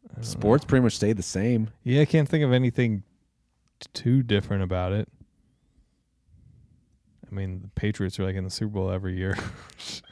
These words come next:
Speaker 1: <laughs>
Speaker 2: I mean, in ter-, there's definitely more replay.
Speaker 1: Yeah, but nothing. Sports are sports. That's kinda been the, I don't know, like, The Rock. Like, it's just, sports
Speaker 2: Yeah.
Speaker 1: has just always just kind of been there.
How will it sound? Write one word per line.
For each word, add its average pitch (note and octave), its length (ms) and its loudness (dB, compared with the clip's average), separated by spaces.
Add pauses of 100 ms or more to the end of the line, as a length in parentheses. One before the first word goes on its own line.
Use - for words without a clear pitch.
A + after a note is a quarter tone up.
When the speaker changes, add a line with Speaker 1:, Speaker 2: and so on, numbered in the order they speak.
Speaker 1:
<laughs> - 840 -16
Speaker 2:
I G2 100 -4
mean, G2+ 160 -2
in F#2 60 -4
ter-, G2+ 200 -2
there's F2 140 0
definitely G2 280 2
more E2+ 100 4
replay. F2 560 2 (920)
Speaker 1:
Yeah, A#2+ 480 2 (360)
but A#2 100 -4
nothing. A2+ 440 0 (180)
Sports - 360 2
are G2 60 -4
sports. G#2+ 500 2
That's - 200 -2
kinda A#2+ 200 4
been A2+ 220 4
the, F#2+ 240 0 (840)
I - 60 -4
don't F#2+ 160 0
know, F2+ 180 -2 (1200)
like, - 220 -10
The G2+ 100 -2
Rock. G2 440 2 (460)
Like, - 200 -6
it's - 80 -16
just, - 260 -8 (180)
sports - 60 -8
Speaker 2:
Yeah. F#2+ 160 6 (180)
Speaker 1:
has G2+ 40 -4
just G2+ 140 -4
always G#2+ 240 2
just G#2 140 -8
kind G2+ 180 -8
of F2+ 100 -10
been F#2+ 200 -10
there. F2+ 180 -10